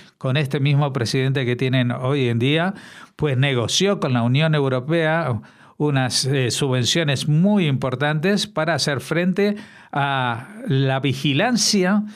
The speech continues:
de los inmigrantes sirios que querían entrar en Europa. Con esto Europa, eh, lograba frenar esta entrada sin control de inmigrantes y, por otra parte,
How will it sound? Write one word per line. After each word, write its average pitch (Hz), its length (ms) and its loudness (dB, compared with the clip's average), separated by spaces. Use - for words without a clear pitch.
de 190 260 0
los 190 360 2
inmigrantes 175 880 2
sirios 185 800 0
que 160 180 -4
querían 156 360 0
entrar 156 520 0
en 156 320 0
Europa. 160 540 0
Con 135 200 0
esto 139 240 -2
Europa, 139 720 0
eh, 127 200 0
lograba 135 640 0
frenar 135 640 0
esta 120 1000 -2
entrada 131 840 -2
sin 139 280 0
control 156 840 0
de 131 380 2
inmigrantes 156 1000 2
y, 151 140 0
por 170 220 -2
otra 165 260 0
parte, 180 480 -2